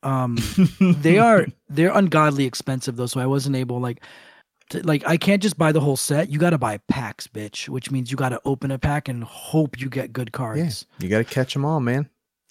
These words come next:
Speaker 1: Yeah, it bums me out. So I was thinking, like,
Speaker 2: <laughs>
Speaker 1: you know what I'll do? I'll just wait for the series to come out, and then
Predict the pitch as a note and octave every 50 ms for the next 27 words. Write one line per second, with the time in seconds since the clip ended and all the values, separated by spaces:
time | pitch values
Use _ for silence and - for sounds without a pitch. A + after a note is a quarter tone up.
0 | - - D#3 C#3+ D3 C3+ C3+ C3+ - D#3 C3+ D#3+ E3 F3 D#3+ E3 E3+ D3+ C#3+ C3+
1 | - - - F3 F3+ F#3 G3 G#3 - - A#3+ B3+ A3+ A#3+ A#3 G#3+ F#3+ F3+ F3 D#3+
2 | - D#3 F#3+ G#3 G#3 G3+ G3+ G3 F#3+ F#3+ E3 E3 F#3 F#3+ G3 F#3 F3+ D3 D#3+ D#3+
3 | F3+ F3 - D3 D3+ D#3 D#3 - E3 D3+ D3 C#3+ - - D#3 D3 C#3+ C#3+ - -
4 | C#3 - - C#3 C3 D#3+ F3+ G#3 G#3+ G#3 - _ _ _ _ _ _ _ _ -
5 | D3 D3 C#3+ C3+ C#3+ C#3 C#3 C#3 C#3 C#3 C#3 C#3 C3+ C3+ C3